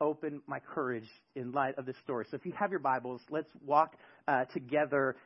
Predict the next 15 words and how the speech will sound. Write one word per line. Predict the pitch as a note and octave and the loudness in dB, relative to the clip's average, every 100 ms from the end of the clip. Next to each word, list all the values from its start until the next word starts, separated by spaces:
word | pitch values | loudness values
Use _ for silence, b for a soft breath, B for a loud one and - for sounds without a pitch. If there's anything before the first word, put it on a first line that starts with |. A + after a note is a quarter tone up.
| b | b
um, | C#3+ C3 B2 | 0 0 0
through, | F3 D#3 D3 D3+ | 0 2 2 2
I'm | D3 | 0
gonna | C#3+ C#3+ | 2 -2
be | D#3+ | -2
in | D#3 | -2
the | C#3 | -2
book | B2+ D#3 | -2 -4
of | C#3 | 0
Matthew | C#3+ C#3+ E3 C3+ C3+ | 0 0 0 0 0
chapter | - D3 C#3+ | 0 0 -2
fourteen, | D3 B2+ C#3+ C3+ | -6 -6 -6 -4
and | |
we're | B2+ | -4
gonna, | C#3 C3+ | -2 -2